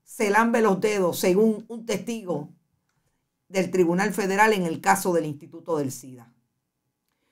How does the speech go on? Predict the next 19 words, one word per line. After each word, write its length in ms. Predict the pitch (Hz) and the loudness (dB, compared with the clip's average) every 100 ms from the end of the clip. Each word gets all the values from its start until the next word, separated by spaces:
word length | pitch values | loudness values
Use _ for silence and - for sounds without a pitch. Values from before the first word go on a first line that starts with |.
| _ | _
Lo 160 | - 180 | -6 -2
que 120 | 185 | 2
ha 40 | 214 | 2
habido 300 | 233 247 233 | 4 4 4
aquí 500 | 220 247 254 - _ _ | 2 -4 -10 -14 _ _
es 160 | 220 202 | 0 2
mucha 880 | 185 214 294 294 262 240 226 - - | 0 -2 -6 0 4 4 4 -4 -14
incapacidad 1080 | 226 233 - 202 202 196 202 180 214 226 - _ _ - | -12 -8 -6 0 0 2 0 2 2 2 -4 _ _ -20
de 240 | 165 185 | -6 0
irle 500 | 185 247 240 247 240 175 | 2 2 2 0 -2 -4
de 180 | 196 | -2
frente 760 | 180 220 233 254 240 - 127 127 _ _ - | -2 2 2 2 0 -4 -8 -10 _ _ -2
a 120 | 170 | 0
la 140 | 143 | 2
Junta 320 | 147 285 - | 2 2 4
de 140 | 277 214 | 2 2
Control 340 | 202 185 185 | -2 0 0
Fiscal. 500 | 180 170 - 131 123 - _ _ _ _ _ _ | 0 -6 -8 -10 -10 -14 _ _ _ _ _ _
Claro, 500 | 185 185 180 135 - | 2 6 6 4 -8